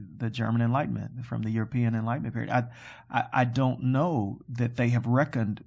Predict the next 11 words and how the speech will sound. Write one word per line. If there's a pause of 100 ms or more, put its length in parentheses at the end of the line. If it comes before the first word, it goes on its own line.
with
the
fact
that
we
are
all (520)
impressed
upon
one
another.